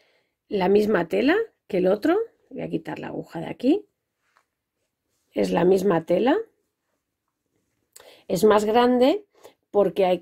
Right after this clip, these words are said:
esto hay que doblarlo. Ah, porque es que ese es muy chiquitín. ¿Vale? Y hacer el, el dibujito del pájaro. Y luego nos viene esta maravilla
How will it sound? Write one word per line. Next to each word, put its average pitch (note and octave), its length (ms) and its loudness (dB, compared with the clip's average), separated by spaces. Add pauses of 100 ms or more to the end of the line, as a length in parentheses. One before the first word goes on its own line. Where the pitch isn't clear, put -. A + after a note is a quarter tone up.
esto G3+ 280 -6
hay G#3 120 0
que G#3+ 120 0
doblarlo. A#3+ 640 2 (1600)
Ah, A#3 120 -4
porque G#3 220 -2
es G#3 60 -10
que D#4+ 80 0
ese E4 120 0
es C#4 60 4
muy A3+ 120 2
chiquitín. G#3 600 -6 (1400)
¿Vale? C4+ 480 -2
Y D#4+ 120 -2
hacer F3 260 -2
el, F3 800 0 (720)
el F3 140 -10
dibujito E3+ 500 -2
del E3 200 -2
pájaro. - 520 -12 (960)
Y C#4+ 220 4
luego A#3 300 2
nos G#3 220 2
viene A#3 260 2
esta A3 240 -6
maravilla A3 680 0